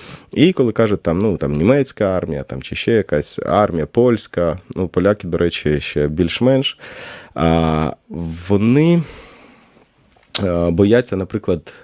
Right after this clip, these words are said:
великої мобілізації. Вони не знають, зможуть вони.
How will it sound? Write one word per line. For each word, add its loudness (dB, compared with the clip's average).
великої 0
мобілізації. -4
Вони 6
не 4
знають, -4
зможуть 0
вони. -2